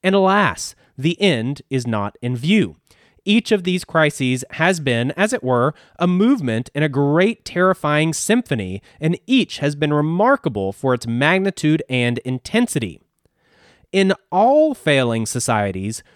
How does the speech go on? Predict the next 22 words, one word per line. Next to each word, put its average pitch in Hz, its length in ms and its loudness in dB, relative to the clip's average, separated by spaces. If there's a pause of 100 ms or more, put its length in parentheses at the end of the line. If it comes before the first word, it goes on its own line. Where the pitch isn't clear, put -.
(140)
respect 196 540 -2
for 175 420 0
obligation 170 720 0
and 135 160 -2
family 127 600 -2
declines, 151 1000 -2 (200)
along 190 420 2
with 185 240 0 (120)
compassion 175 800 -2
for 143 200 -4
one's 139 300 0
fellows, 107 600 -2 (220)
to 170 80 -2
be 170 140 0
replaced 165 680 0
for 151 300 -2
preoccupation 180 1120 -2
for 143 440 0
amusement, 147 640 0
diversion, 131 840 0
and 127 180 -4
predation. 131 800 -4